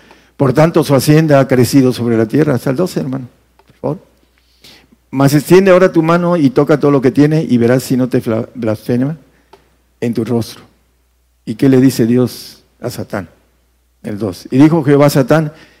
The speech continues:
he aquí todo lo que tiene está en tu mano. Solamente no pongas tu mano sobre él". Y salióse Satán de delante de Jehová. Y ya fue y,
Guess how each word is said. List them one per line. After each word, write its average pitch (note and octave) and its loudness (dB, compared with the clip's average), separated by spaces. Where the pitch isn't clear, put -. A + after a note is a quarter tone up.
he C#3+ 2
aquí C#3+ 4
todo D#3+ 2
lo C3 -2
que A#2+ -4
tiene C#3 0
está C3 -2
en B2+ 0
tu B2 -4
mano. G#2+ -6
Solamente D3+ 0
no C#3 -4
pongas C#3 -4
tu - -6
mano C3 -2
sobre A2+ -4
él". D#3+ -2
Y B2+ -6
salióse C3+ 0
Satán C#3 -4
de B2 0
delante A#2 -2
de A2+ -4
Jehová. A#2 -6
Y A2 -4
ya A2 -2
fue D3 -2
y, A2+ -6